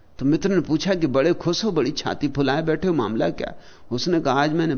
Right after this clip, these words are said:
पत्नी को ऐसी घुड़की थी, बस समझो चारों खाने चित्त कर दिया एक घुड़की में। मित्र ने पूछा कि भरोसा नहीं आता, क्योंकि तुम्हारी पत्नी को हम जानते हैं और तुम्हें भी जानते हैं।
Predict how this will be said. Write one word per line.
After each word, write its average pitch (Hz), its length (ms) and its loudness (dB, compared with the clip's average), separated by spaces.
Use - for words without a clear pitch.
पत्नी 139 320 -4
को 151 160 -4
ऐसी 175 320 0
घुड़की 135 420 -2
थी, - 220 -12
बस 185 220 2
समझो 185 320 2
चारों 170 320 0
खाने 180 340 0
चित्त 180 260 -6
कर 104 200 -6
दिया 107 220 -2
एक 233 300 4
घुड़की 107 320 -6
में। - 120 -14
मित्र 117 300 -2
ने 147 120 4
पूछा 123 340 -2
कि 143 120 -2
भरोसा 90 380 -4
नहीं 202 180 2
आता, - 260 -2
क्योंकि 113 240 -4
तुम्हारी 120 340 0
पत्नी 139 320 2
को 147 120 2
हम 160 180 2
जानते 165 340 0
हैं 202 60 6
और 190 80 4
तुम्हें 208 260 4
भी 226 120 0
जानते 202 360 2
हैं। - 180 -16